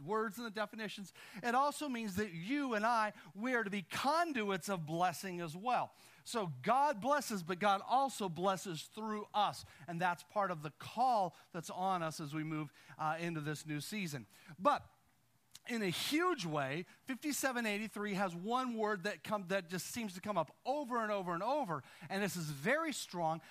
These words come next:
This is a headliner for me, and it is the term retribution.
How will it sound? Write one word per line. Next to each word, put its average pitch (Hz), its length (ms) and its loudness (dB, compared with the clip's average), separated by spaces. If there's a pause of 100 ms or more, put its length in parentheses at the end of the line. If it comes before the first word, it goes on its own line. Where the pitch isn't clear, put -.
(140)
This 220 180 -2
is 240 140 -2
a 233 100 4
headliner 185 680 2
for 175 160 -4
me, 165 280 -2
and 180 160 -2
it 180 60 0
is 175 160 -2
the 185 140 -4
term 214 360 -2 (220)
retribution. 170 1080 0